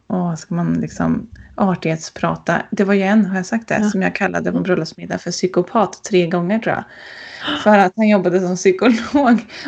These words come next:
Speaker 1: Och jag
Speaker 2: Nej.
Speaker 1: bara råkade säga psykopat. Du vet, förstår
Speaker 2: Nej, men
Speaker 1: inte hur. Det var nästan som en hang-up. Han tyckte
Speaker 2: Ja.
Speaker 1: inte det var kul överhuvudtaget. Han fick sig en migrän och gick från middagen. Eh, så
Speaker 2: Oj.
Speaker 1: att,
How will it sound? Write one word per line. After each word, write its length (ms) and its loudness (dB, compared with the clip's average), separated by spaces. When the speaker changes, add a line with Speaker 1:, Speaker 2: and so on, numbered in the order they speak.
Speaker 1:
Och 80 4
jag 240 8
Speaker 2:
Nej. 100 6
Speaker 1:
bara 260 6
råkade 560 -2
säga 300 -2
psykopat. 720 2
Du 80 0
vet, 120 0
förstår 180 2
Speaker 2:
Nej, 100 10
men 120 6
Speaker 1:
inte 320 -10
hur. 180 0
Det 120 -2
var 140 4
nästan 280 -2
som 40 -2
en 100 0
hang-up. 420 0
Han 220 0
tyckte 200 0
Speaker 2:
Ja. 40 6
Speaker 1:
inte 100 2
det 60 0
var 140 -2
kul 300 -14
överhuvudtaget. 1080 -2
Han 100 -6
fick 140 -4
sig 100 -6
en 100 0
migrän 500 0
och 140 -4
gick 400 -6
från 280 -4
middagen. 360 -4
Eh, 220 4
så 60 2
Speaker 2:
Oj. 80 2
Speaker 1:
att, 120 0